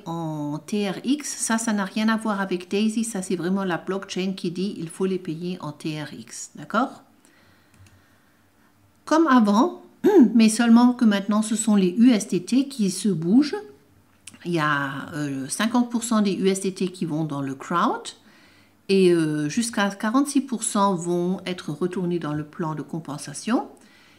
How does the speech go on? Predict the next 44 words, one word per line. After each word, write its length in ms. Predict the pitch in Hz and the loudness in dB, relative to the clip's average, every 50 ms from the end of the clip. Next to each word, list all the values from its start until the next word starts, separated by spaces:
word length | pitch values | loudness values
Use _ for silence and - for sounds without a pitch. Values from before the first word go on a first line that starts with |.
| _ _ - | _ _ -4
Et 140 | 190 185 185 | -4 -2 0
tous 140 | - 294 | 0 -2
ceux 220 | 269 - - 277 262 | 0 0 0 -2 -2
qui 200 | 262 - - 214 | 0 -2 -2 -2
vont 260 | 196 196 196 190 185 | -2 -2 -4 -4 -4
recevoir 640 | 185 208 214 214 208 240 214 196 196 196 175 175 | -4 -2 -2 -2 -2 -2 -4 -4 -4 -4 -4 -2
des 100 | 170 175 | -4 -6
compensations, 680 | 170 - 196 180 - 170 170 165 - 160 160 - - 247 294 | -6 -6 -6 -8 -6 -8 -8 -8 -8 -8 -6 -2 -2 0 2
eh 80 | 269 | 2
ben, 100 | 202 185 | 0 0
ils 140 | 180 180 175 | 0 -2 -2
vont 120 | 175 180 185 | 0 0 0
les 120 | 202 190 | 0 0
recevoir 680 | 175 160 156 - - 160 151 151 170 175 208 208 - - _ | -2 -4 -6 -6 -6 -8 -6 -2 -2 -2 -2 -2 -6 -10 _
aussi 600 | - 240 269 254 - - - - 214 240 247 - - | -2 0 0 0 -2 -2 -2 -2 0 -2 -2 -4 -6
en 220 | - 165 165 - - - | -6 -6 -6 -6 -6 -4
U 140 | 208 202 208 | -2 0 0
S 240 | 190 185 185 - - | 0 -2 -4 -4 -4
D 160 | 175 170 165 | -2 -2 -2
T 420 | - - 165 165 208 247 269 - - - _ _ - | -2 -2 -2 -2 0 -2 -4 -6 -10 -18 _ _ -6
de 100 | 208 226 | -4 -4
retour 480 | 214 196 180 180 - - 202 214 - | -2 -2 -4 -4 -4 -4 -4 -4 -4
dans 160 | 185 175 160 | -6 -4 -4
le 100 | 165 170 | -4 -4
portefeuille 640 | 160 165 - 180 - - 180 156 - - 151 151 147 | -4 -6 -10 -14 -10 -10 -10 -10 -8 -10 -10 -10 -10
Tron. 240 | - - - 131 127 - _ _ _ _ _ _ _ _ _ _ _ _ _ _ _ _ _ _ _ _ _ - - _ _ - | -12 -14 -14 -14 -14 -16 _ _ _ _ _ _ _ _ _ _ _ _ _ _ _ _ _ _ _ _ _ -20 -20 _ _ -2
De 80 | 233 | 0
ce 120 | 247 - 311 | 0 0 0
côté-là, 560 | 302 - 285 269 277 247 226 214 233 294 311 - | 0 0 2 2 4 4 4 6 6 4 4 4
exactement 540 | 202 190 190 208 233 247 - 262 233 233 233 | 2 2 2 0 0 0 2 2 2 4 4
la 120 | 226 220 | 4 2
même 200 | 208 208 202 202 | 2 2 0 -2
chose. 400 | - - - 151 151 143 147 165 | -2 -4 -4 -4 -4 -4 -8 -6
D'ici, 500 | - 214 220 220 - - - 277 320 370 | -4 -4 -4 -2 -2 -2 2 4 4 6
il 60 | 359 294 | 6 4
y 40 | |
a 40 | 214 | 2
des 240 | 202 208 180 - - - | 0 -2 -4 -6 -4 0
U 140 | 240 247 269 | 2 4 4
S 180 | 254 247 240 - | 4 2 0 -2
D 180 | 196 180 175 | -2 -4 -2
T 220 | - 247 294 320 320 | 0 0 0 0 -2
qui 180 | - - 226 | -2 -2 0
vont 440 | 190 185 170 170 185 226 311 359 | 0 0 0 0 0 0 0 -2